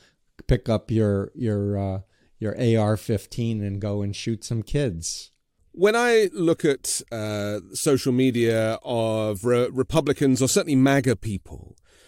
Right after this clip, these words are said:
Speaker 2: A lot of the grammar is pretty terrible. The spelling is a mess, much like Donald Trump, actually. You know, there, there's, he used the word, uh, device instead of divisive in a, in a Truth Social posting on Friday, which was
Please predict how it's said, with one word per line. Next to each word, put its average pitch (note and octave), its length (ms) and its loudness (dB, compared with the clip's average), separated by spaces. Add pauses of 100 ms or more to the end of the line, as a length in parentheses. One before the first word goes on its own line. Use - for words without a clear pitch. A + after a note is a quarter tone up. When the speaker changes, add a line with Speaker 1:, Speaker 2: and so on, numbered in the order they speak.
(840)
Speaker 2:
A D3 80 0
lot F#3+ 200 6
of B3 80 0
the A3+ 80 2
grammar C#3+ 760 4
is B2 220 -4
pretty D3+ 360 -2
terrible. C3 1040 4
The A#2+ 100 2
spelling C#3+ 500 2
is C3+ 160 4
a C#3 40 6
mess, C3 260 4
much G3+ 280 -2
like D3 160 2
Donald A#2 320 2
Trump, C3 320 0
actually. C2+ 400 -10
You D#2+ 80 -4
know, G2 160 -2
there, A2 180 0
there's, G#2+ 360 -4
he B2 200 -6
used B2+ 420 -2
the A#2+ 80 -2
word, A2+ 420 0
uh, G2+ 180 -2
device A2 640 0
instead G2 340 -4
of F2+ 120 -4
divisive A2 840 -2
in F2+ 160 -4
a, D#2+ 140 -8
in F2+ 120 -6
a D#2 220 -8 (400)
Truth A#2 240 -4
Social A2 500 -2
posting F2 540 -6 (200)
on F2+ 180 -8
Friday, G2 460 -2
which D2 260 -12
was F2+ 260 -4